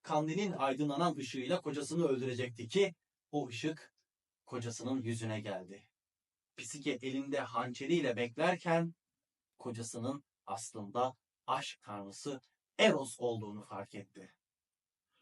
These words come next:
Ona yaptığı bu ihaneti sindiremedi. O hançeri kendisine saplamaya kalkışırken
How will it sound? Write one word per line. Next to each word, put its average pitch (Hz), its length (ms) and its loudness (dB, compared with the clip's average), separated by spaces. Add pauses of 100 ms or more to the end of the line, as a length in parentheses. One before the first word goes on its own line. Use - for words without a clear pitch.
(140)
Ona 180 240 8
yaptığı 180 480 6
bu 214 160 -2
ihaneti 170 560 6
sindiremedi. 170 840 4
O 190 120 2
hançeri 185 460 4
kendisine 156 520 0
saplamaya 123 560 2
kalkışırken 180 840 2